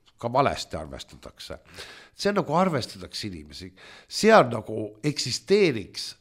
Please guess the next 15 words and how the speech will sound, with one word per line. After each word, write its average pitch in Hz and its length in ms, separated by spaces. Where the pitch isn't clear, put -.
see 123 200
voorus. 92 640
Aga 123 180
Venemaal, 92 640
Hiinas, 131 640
Koreas, 143 640
Iraanis 139 680
ei 131 280
eksisteeri 127 640
seda 147 240
voorust. 98 480
Ja 135 120
siis, 165 340
eh, 147 420
viimane, 147 640